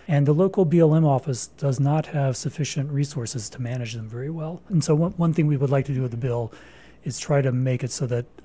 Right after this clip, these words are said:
we have more resources, i e more money, to hire more people to manage the crowds and make sure that the scenery is being preserved.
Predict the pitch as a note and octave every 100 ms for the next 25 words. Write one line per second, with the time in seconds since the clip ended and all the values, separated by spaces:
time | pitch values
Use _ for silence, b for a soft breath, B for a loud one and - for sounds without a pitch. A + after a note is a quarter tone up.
0 | - C3+ B2 C3 B2 B2 A2+ B2 C3 B2+
1 | A#2 C3 - A2+ A2 B2 C3+ A#2+ A#2+ A#2
2 | A#2+ A#2 B2+ A#2 A#2 D3 - C#3 G#2+ A#2+
3 | A#2+ B2 B2 A2+ - D3+ - A#2+ A#2+ -
4 | D#3 A#2+ A2+ B2+ B2+ A2+ A#2+ A#2+ A2 A2+
5 | - B2 A2+ A2+ A2+ - B2 A2+ A#2+ -
6 | - A#2+ A#2 A2+ A#2 - - - - -
7 | - C3+ C3 B2 C3 C3 B2 C3 A#2 B2